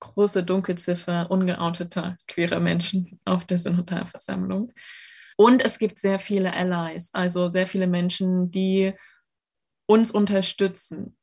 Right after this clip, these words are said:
Ich hab's ja vorhin schon angedeutet, ich sag's auch <laughs> gerne nochmal. Tatsächlich ist es ja so, dass die Argumentationen, die hinter einer Diskriminierung, ähm, von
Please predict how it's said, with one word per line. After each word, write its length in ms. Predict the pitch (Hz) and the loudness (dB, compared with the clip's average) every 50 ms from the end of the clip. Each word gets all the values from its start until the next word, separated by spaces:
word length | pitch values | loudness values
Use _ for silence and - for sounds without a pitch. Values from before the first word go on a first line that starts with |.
| _ - | _ 0
Ich 300 | 196 202 202 - - 220 | 0 0 0 0 2 2
hab's 200 | 208 208 - - | 2 2 2 0
ja 120 | 202 196 | 0 0
vorhin 320 | 196 214 214 220 226 233 | 0 0 0 0 0 -2
schon 160 | 233 233 190 - | -2 -2 -2 -2
angedeutet, 720 | - 208 226 220 196 - 190 190 202 196 - 208 202 - | 0 0 0 0 0 0 0 0 0 -2 -4 -6 -4 -4
ich 120 | 190 180 | -6 -4
sag's 280 | - 196 196 196 - - | -2 -2 -2 -2 -4 -8
auch 300 | 190 - - - - - | -8 -6 -6 -8 -10 -10
<laughs> 0 | |
gerne 320 | - - 208 208 190 190 | -6 -2 0 2 2 4
nochmal. 600 | 185 175 180 - 196 180 175 185 196 202 214 214 - - - - - - - - | 2 2 0 0 2 2 2 2 2 2 0 -2 -4 -8 -16 -16 -18 -20 -6 0
Tatsächlich 560 | - 202 190 - 226 208 208 - 214 208 214 | 0 0 2 4 4 4 4 4 0 0 0
ist 200 | 202 208 196 - | 0 -2 -4 -4
es 180 | 202 196 185 - | -8 -8 -4 -2
ja 180 | 208 196 196 190 | 0 0 0 0
so, 240 | 185 190 190 190 190 | 0 0 0 0 0
dass 440 | 185 185 185 180 180 - - - - _ - - | 2 2 0 0 0 -4 -14 -16 -20 _ -2 2
die 520 | 202 202 196 190 185 180 175 170 - - _ _ _ | 4 4 4 4 4 2 0 -2 -4 -8 _ _ _
Argumentationen, 880 | - 196 196 208 202 202 202 208 196 185 - - 226 226 247 247 214 202 | 0 0 2 2 2 0 0 0 -2 -4 -4 -4 -2 0 2 2 2 2
die 100 | 185 196 | 0 0
hinter 280 | 202 202 208 208 220 202 | 0 0 -2 -2 -2 -2
einer 180 | 190 190 190 | -2 -2 -2
Diskriminierung, 960 | 180 196 196 - - - 208 196 190 190 190 202 220 220 214 214 214 208 - - - | -2 -4 -6 -6 -4 -2 -2 0 2 2 2 2 0 0 0 -2 -2 -4 -6 -6 -4
ähm, 320 | 202 202 196 196 190 190 | -2 0 0 0 0 -2
von 560 | 185 - - 202 190 185 185 185 185 185 180 | -4 -4 -4 -2 0 0 2 0 0 -2 -4